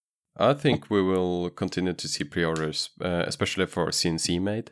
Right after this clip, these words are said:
cases. I think, uh, uh, keyboards like, uh, the N K sixty-five by Novel Keys maybe can move into in stock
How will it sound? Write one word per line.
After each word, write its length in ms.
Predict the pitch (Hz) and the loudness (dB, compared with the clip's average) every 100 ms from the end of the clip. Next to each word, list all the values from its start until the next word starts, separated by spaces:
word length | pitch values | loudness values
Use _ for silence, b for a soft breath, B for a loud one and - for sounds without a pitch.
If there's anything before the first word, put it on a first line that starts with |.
| _ | _
cases. 480 | - 95 - 123 - B B B | -2 0 0 -4 -8 B B B
I 60 | 101 | -4
think, 420 | - 104 101 - | 2 2 2 0
uh, 640 | 104 95 92 87 85 85 - - - | 2 2 2 2 0 -4 -6 -10 -6
uh, 160 | 85 80 | -6 -2
keyboards 340 | 92 95 - | 0 0 -2
like, 360 | 78 80 - 87 | -2 -2 -4 -2
uh, 240 | 80 82 | 0 0
the 100 | 80 | -2
N 200 | - 85 | -2 -4
K 180 | - 85 | 0 0
sixty-five 560 | - 87 - - 98 123 _ | 0 -4 -4 0 -2 -2 _
by 140 | - 87 85 | -2 0 0
Novel 480 | 87 90 87 90 90 | 0 -2 -2 -6 -6
Keys 280 | - 123 - | -4 -4 0
maybe 300 | 95 87 87 | 0 2 0
can 240 | - 90 | 0 0
move 240 | 87 87 80 | 0 -2 -2
into 380 | 82 87 85 - | -4 -2 -2 -2
in 120 | 87 | -2
stock 420 | - 120 - - | 0 -2 -4 -12